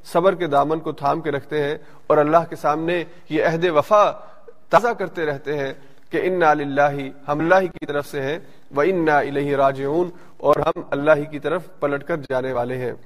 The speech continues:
تو یہ میرے اور آپ کے لیے بہت اہم سبق ہے کہ ہم نماز اور صبر جو ہے، اور صبر صرف مصیبت کے وقت صبر جو ہے، یعنی مصیبت کوئی آ جائے، کوئی تکلیف آ جائے، کوئی بیماری آ جائے، کوئی پریشانی آ جائے، اس وقت اللہ پر ایمان اور استقامت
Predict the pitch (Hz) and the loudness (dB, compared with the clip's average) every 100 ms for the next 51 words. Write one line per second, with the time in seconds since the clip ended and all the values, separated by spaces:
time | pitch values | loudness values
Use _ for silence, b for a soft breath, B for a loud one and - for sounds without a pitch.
0 | b b b b 156 185 180 - - 139 | b b b b 6 6 6 2 -2 2
1 | 165 190 160 147 156 165 156 147 147 120 | 4 4 6 4 4 -2 -6 -4 -4 -4
2 | 131 156 151 147 151 139 147 143 135 - | -2 -2 -2 -4 -6 -6 -4 -4 -8 -8
3 | - 147 151 139 139 160 160 151 - 175 | -4 -4 -2 0 4 4 4 -2 -4 -2
4 | 202 170 143 135 165 b b b 156 151 | -2 -2 -4 -6 -8 b b b 2 2
5 | - 185 233 - - B B - 220 226 | 2 2 2 -2 -10 B B 2 4 2
6 | 170 165 - 214 240 254 220 196 196 196 | -4 -6 -2 0 2 2 0 0 0 -2
7 | - - b b b - - 185 214 185 | -4 -18 b b b -10 -2 2 4 4
8 | 165 170 190 - - 156 170 165 - 180 | 4 4 2 -4 -6 0 2 0 -2 0
9 | 196 185 180 131 147 160 170 156 165 165 | 0 -2 2 6 6 4 -2 -4 -8 -8
10 | 170 175 185 165 156 160 160 160 143 135 | -6 -6 0 2 2 0 -2 -4 -4 2
11 | 143 170 175 151 151 147 143 143 139 127 | 2 2 0 0 -2 -6 -6 -4 -4 -4
12 | 151 185 170 147 151 160 B B B 226 | -2 0 0 0 -2 -4 B B B 2
13 | 226 208 208 185 - b b 139 165 180 | 2 2 2 2 -6 b b 0 2 2
14 | 170 156 147 139 156 160 156 - 147 143 | 2 -2 0 0 0 -2 -4 -6 0 0
15 | 165 | 0